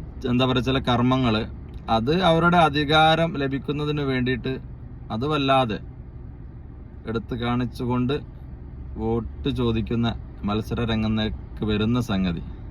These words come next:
അപ്പൊ എല്ലാം കൂടി നോക്കുമ്പോ ഒരു അധികാരവുമായിട്ട് ബന്ധപ്പെട്ട്, ഏഹ്, ശുഭകരമല്ലാത്ത പല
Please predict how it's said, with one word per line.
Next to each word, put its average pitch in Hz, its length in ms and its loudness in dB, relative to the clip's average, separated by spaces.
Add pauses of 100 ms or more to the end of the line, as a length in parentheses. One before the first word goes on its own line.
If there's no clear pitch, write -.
(1500)
അപ്പൊ 135 180 2
എല്ലാം 175 200 6
കൂടി 208 240 8
നോക്കുമ്പോ 202 360 6
ഒരു 202 80 4 (760)
അധികാരവുമായിട്ട് 170 1080 4
ബന്ധപ്പെട്ട്, 139 560 -2 (240)
ഏഹ്, 131 180 -4
ശുഭകരമല്ലാത്ത 131 880 0
പല 143 100 0